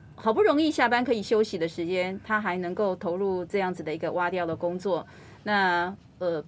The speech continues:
不只是我们自己的穿着呢，要防这个防那个之外，同时呢，还要身兼很多的工作。第一个，你要先会听，哎，这是哪一类的蛙？好，然后要做记录，接下来还要测量湿度，还要测量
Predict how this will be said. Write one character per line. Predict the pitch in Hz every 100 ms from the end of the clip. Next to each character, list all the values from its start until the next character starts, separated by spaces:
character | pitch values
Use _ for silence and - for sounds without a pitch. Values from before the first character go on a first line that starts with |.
| -
不 | 440
只 | - 151
是 | - 233
我 | 208
们 | 165 175
自 | 240
己 | 175
的 | 180 165
穿 | - 220
着 | 226 196 156
呢， | 160 156
要 | 220 190 180
防 | - - 156
这 | 190
个 | 220
防 | 202 156 160
那 | 196
个 | 170
之 | 180
外， | 180 170 135
同 | 190 233
时 | 269 175
呢， | 165 165
还 | 165 160
要 | 214 190
身 | 208 214
兼 | 214
很 | 214 165
多 | 185
的 | 175
工 | 180 180
作。 | 185
第 | 175
一 | 330
个， | 254
你 | 160
要 | 185
先 | 208 202
会 | 202
听， | 180 180 208 -
哎， | 320 359
这 | 359
是 | 285 254
哪 | 175 -
一 | 165
类 | 180
的 | 156
蛙？ | 165 156 160 - - -
好， | 160
然 | 151
后 | 170
要 | 214
做 | 190 190
记 | 165 170
录， | 165 156 - -
接 | 294
下 | 311
来 | 233
还 | 160
要 | 180
测 | 196 - 202
量 | 165 156 170
湿 | - - 330
度， | 330 - -
还 | -
要 | 180 202
测 | 190 220 185
量 | 165 160 160